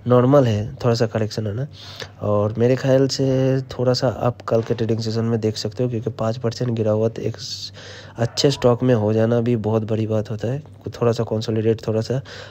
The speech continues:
आरएसआई को adjust कर रहा है, थोड़ा सा, अ, एमएफआई और आरएसआई को adjust कर रहा है। बाकी रेवेन्यू कलेक्शन और स्टॉक में कोई प्रॉब्लम नहीं है, नेट प्रॉफिट अच्छा है और एनपी अच्छा है,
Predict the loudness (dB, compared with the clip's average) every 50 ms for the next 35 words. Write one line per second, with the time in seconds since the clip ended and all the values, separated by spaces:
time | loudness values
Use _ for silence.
0 | -12 -4 0 2 2 2 4 2 2 2 4 4 4 4 4 2 0 -4 -4 -2
1 | -2 -2 0 0 0 -2 0 0 0 0 0 0 -2 -2 -4 -4 -4 -4 -4 -2
2 | -2 -2 -4 -2 -2 -2 -2 0 -2 0 2 2 2 2 0 0 -2 0 -2 -2
3 | -2 -2 -4 -2 -2 -2 -2 -2 -2 -4 -6 -4 -4 -6 -4 -4 -4 -4 -4 -4
4 | -4 -4 -4 -6 -6 -8 -14 -18 -18 -18 -18 -18 -20 -16 -8 -2 2 4 4 4
5 | 4 4 4 4 4 4 2 2 0 -2 0 2 2 0 0 0 -4 -4 0 0
6 | 0 0 2 0 0 0 0 2 2 2 2 4 2 2 2 2 2 0 0 0
7 | -2 -2 -2 -2 0 0 0 0 0 0 -2 -2 -2 -2 -2 -2 -2 -4 -4 -2
8 | -2 0 0 2 0 0 -2 -4 -6 -6 -4 -2 -2 -2 -2 -2 -2 -2 -2 -2
9 | -2 -2 -2 0 0 -2 -4 -6 -6 -4 -4 -4 -4 -6